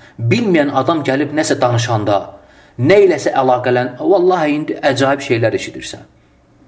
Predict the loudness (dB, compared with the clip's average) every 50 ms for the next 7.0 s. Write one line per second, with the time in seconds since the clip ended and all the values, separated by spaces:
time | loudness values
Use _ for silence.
0 | _ _ _ -4 -2 0 0 2 2 2 2 4 2 0 -2 -2 -6 -14 -6 -4
1 | -2 -2 0 0 0 0 2 2 0 0 -2 -2 -2 -2 0 0 2 0 0 0
2 | -2 -4 -6 -6 -6 -6 -6 -4 -2 -2 -2 -2 -2 -6 -10 -12 -14 -16 -16 -20
3 | -20 _ _ _ _ _ _ _ _ -6 -2 -2 0 0 -2 0 0 0 2 2
4 | 2 2 4 4 4 4 4 4 2 2 2 0 0 0 0 -2 0 2 2 0
5 | 0 -2 -6 -18 -20 _ _ _ _ _ _ _ _ _ _ _ _ _ _ _
6 | _ _ _ _ _ _ _ _ _ _ -14 -8 -2 0 0 2 2 2 2